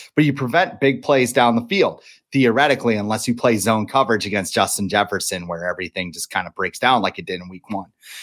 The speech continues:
But the Vikings right now are fifth in the N F L. They're allowing five point two yards per carry. And, uh, one of the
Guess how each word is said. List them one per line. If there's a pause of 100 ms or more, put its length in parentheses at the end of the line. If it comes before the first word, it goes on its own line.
(120)
But
the
Vikings
right
now
are
fifth
in
the
N
F
L.
They're
allowing
five
point
two
yards
per
carry. (400)
And,
uh,
one
of
the